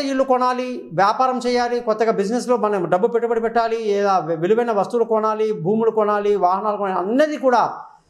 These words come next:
ఈ కుజగ్రహం మార్పు వల్ల చాలా మంచిదన్నమాట. వాహనాలు కొనటం, అన్ని విలువైన, విలువైన వస్తువులు కొనటం జరుగుతుంది. వ్యాపారంలో ఇన్ని రోజులుగా నష్టపోతున్న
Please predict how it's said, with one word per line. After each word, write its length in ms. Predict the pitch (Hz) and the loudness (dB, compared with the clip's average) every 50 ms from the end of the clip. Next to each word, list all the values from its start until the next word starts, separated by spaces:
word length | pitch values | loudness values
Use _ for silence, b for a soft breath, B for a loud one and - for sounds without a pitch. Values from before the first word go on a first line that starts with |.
| b b b - | b b b 0
ఈ 160 | 202 254 285 311 311 294 247 202 - - - - - - - - 330 330 294 - - - | 2 2 2 2 2 0 -2 -2 -4 -8 -10 -14 -16 -18 -18 -18 -20 -18 -18 -16 -2 0
కుజగ్రహం 460 | 233 240 262 277 - 262 254 254 233 220 | 2 2 4 2 2 2 2 2 2 2
మార్పు 240 | 220 220 220 220 220 | 2 2 2 2 2
వల్ల 120 | 214 214 208 214 - | 2 2 0 0 -2
చాలా 240 | 196 180 220 254 254 | 0 2 2 2 2
మంచిదన్నమాట. 600 | 226 220 220 220 220 220 214 208 190 190 180 185 175 156 156 | 2 0 -2 -2 0 0 0 2 2 2 2 2 2 4 4
వాహనాలు 420 | 175 202 208 214 220 214 208 208 208 | 2 2 2 2 2 2 2 0 0
కొనటం, 340 | 208 208 202 202 220 226 208 | 0 -2 0 0 0 0 0
అన్ని 220 | 190 190 202 208 185 160 175 | 0 0 0 0 0 2 2
విలువైన, 320 | 180 190 190 196 190 185 | 2 2 2 2 2 0
విలువైన 340 | 175 180 180 196 202 196 185 175 | 0 2 2 2 2 2 2 2
వస్తువులు 220 | 170 170 208 196 196 | 0 0 0 0 2
కొనటం 220 | 185 180 185 185 | 0 0 0 0
జరుగుతుంది. 480 | 170 175 175 196 202 214 240 254 294 330 320 320 B B B B B B B B - | 0 0 0 0 0 -2 0 0 2 2 0 0 B B B B B B B B -2
వ్యాపారంలో 760 | 135 147 170 202 233 262 - 285 277 269 254 247 247 254 220 - 175 208 233 240 - - 185 | 2 2 4 4 2 2 2 2 2 2 2 2 2 2 4 4 4 4 2 2 2 0 0
ఇన్ని 160 | 202 220 226 | 2 2 2
రోజులుగా 340 | 226 233 240 240 240 247 226 | 2 2 2 0 0 0 0
నష్టపోతున్న 540 | 214 196 - 240 220 214 220 220 220 214 | -2 -2 -2 -2 -2 0 0 0 0 0